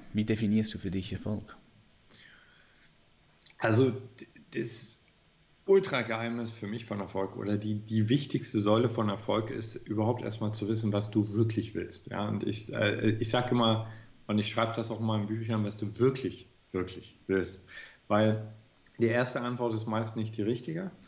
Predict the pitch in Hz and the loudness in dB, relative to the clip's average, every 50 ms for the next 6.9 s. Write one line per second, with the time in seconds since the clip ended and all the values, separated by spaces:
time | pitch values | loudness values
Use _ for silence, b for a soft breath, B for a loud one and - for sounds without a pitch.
0 | b b b b b b b - 110 104 113 110 107 117 120 - - - - 123 | b b b b b b b -2 0 2 4 4 6 4 2 0 -2 -2 2 4
1 | 127 120 123 117 113 - - 110 107 - - - - - - - - 117 113 110 | 4 4 2 0 -4 0 2 2 2 2 0 -2 -8 -16 -14 -10 -4 2 4 4
2 | 107 110 113 127 117 120 120 - - - 110 110 - - 113 123 139 - - 127 | 6 6 6 6 6 4 0 0 -4 -2 -2 -2 0 0 -2 -2 -2 -2 -2 0
3 | 117 113 113 117 107 107 110 110 110 104 98 104 101 104 - - - 147 143 - | 0 2 4 4 4 4 2 4 2 2 2 2 2 2 2 0 -2 -4 -4 -4
4 | - 101 98 104 104 - 117 113 107 110 110 110 - - 117 110 110 110 117 113 | -4 -2 -2 -2 -2 2 4 6 6 6 4 2 2 2 4 6 6 6 4 2
5 | - - 120 110 104 104 110 110 113 - 104 107 - 113 110 101 104 110 107 104 | 0 0 0 2 2 2 2 0 0 -2 -4 -2 2 2 2 4 4 4 2 2
6 | 98 98 98 104 110 107 104 104 101 98 90 - 98 95 98 - - - | 0 0 0 2 2 2 2 2 0 -2 -2 -2 -2 -2 -2 -4 -6 -12